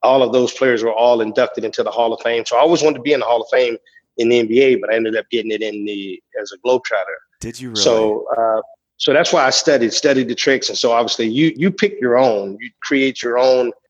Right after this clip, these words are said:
Speaker 1: And so I just studied all the other guys and added what they did to, to create kinda Melvin's deal.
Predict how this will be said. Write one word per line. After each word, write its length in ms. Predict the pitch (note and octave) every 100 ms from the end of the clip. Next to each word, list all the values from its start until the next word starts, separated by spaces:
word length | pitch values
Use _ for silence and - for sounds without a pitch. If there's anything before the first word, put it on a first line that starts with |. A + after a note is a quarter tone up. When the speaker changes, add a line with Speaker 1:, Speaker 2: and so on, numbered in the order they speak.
| -
Speaker 1:
And 80 | A#2
so 120 | -
I 120 | A#2
just 180 | A#2 A#2+
studied 420 | - B2+ B2 A#2+ - _ _
all 220 | B2+ B2+
the 100 | A#2+
other 140 | B2+ C3
guys 400 | C3 B2+ B2 A2+
and 120 | A2+
added 340 | A2+ B2+ B2+ A#2+
what 180 | A#2+ -
they 140 | B2+
did 340 | A#2 B2 B2 -
to, 300 | A#2+ A2 G#2+ -
to 120 | G#2+
create 480 | - B2+ A#2 A#2+ A2+ -
kinda 280 | - A2+ G#2+ -
Melvin's 920 | A#2 A#2 B2+ B2 B2 A#2+ A#2+ - - A2
deal. 440 | B2 C3 B2 B2